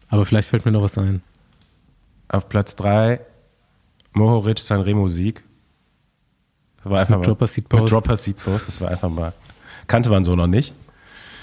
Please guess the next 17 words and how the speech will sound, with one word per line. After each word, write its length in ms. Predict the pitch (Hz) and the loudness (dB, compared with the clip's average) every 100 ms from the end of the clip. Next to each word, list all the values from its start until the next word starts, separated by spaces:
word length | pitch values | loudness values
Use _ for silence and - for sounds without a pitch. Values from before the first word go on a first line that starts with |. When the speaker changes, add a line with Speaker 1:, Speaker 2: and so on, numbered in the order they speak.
| - - - _ - | -20 -20 -20 _ -10
Speaker 2:
Äh, 160 | 87 82 _ | -10 -10 _
Platz 340 | - 110 110 - | 0 0 0 -2
zwei, 380 | 107 110 127 - - 107 _ - | 0 2 0 -2 -10 -12 _ -2
teilen 260 | 120 113 | 0 2
sich 180 | 98 90 | 0 -2
zwei. 400 | - 85 85 80 - _ _ _ _ _ _ _ _ - | -4 -4 -2 -4 -10 _ _ _ _ _ _ _ _ -4
Das 140 | 92 | -4
ist 60 | - | 0
einmal 540 | 98 104 104 101 104 - - _ - | 0 2 2 2 0 -4 -20 _ -6
Etappensieg 640 | 101 113 110 107 104 110 | -2 0 0 0 0 0
von 180 | - 98 | 0 0
Pidcock 420 | - - - 110 | 0 -2 -2 -2
bei 120 | 101 | 0
der 120 | 101 98 | 0 0
Tour 140 | 110 | -2
de 60 | 107 | -2
France 460 | - 120 123 - | -2 -2 -2 -8